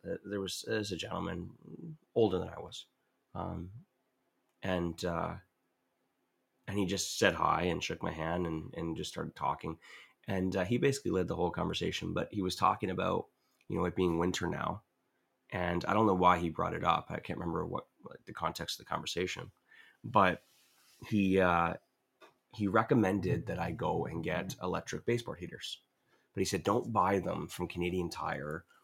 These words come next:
or, or Home Depot or anything like that." He said, "Just go find them used." So he would go to,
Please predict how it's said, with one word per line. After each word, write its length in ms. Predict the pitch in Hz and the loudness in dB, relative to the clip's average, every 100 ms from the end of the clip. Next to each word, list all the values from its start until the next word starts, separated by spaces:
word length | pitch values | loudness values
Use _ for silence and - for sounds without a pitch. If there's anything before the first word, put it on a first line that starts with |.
| _ | _
or, 580 | - 90 82 82 82 90 _ _ _ _ _ _ _ _ _ _ - | -2 0 2 2 -2 -8 _ _ _ _ _ _ _ _ _ _ 2
or 480 | 104 92 90 87 78 - - | 6 8 6 4 -2 -10 -8
Home 240 | - 101 | -2 0
Depot 300 | 87 90 82 85 | 0 -2 -2 -2
or 140 | 82 | 0
anything 180 | 82 85 | -2 -4
like 160 | 80 80 | -4 -4
that." 160 | 80 | -4
He 60 | 76 | -4
said, 220 | - 92 | -6 -4
"Just 160 | - - | -4 -2
go 80 | |
find 280 | 113 110 110 | 2 4 4
them 120 | 90 | 4
used." 380 | 87 92 76 - | 4 2 0 -4
So 80 | 85 | -2
he 140 | 85 | 2
would 140 | 117 110 | 2 4
go 160 | 104 | 2
to, 200 | 90 87 | 2 0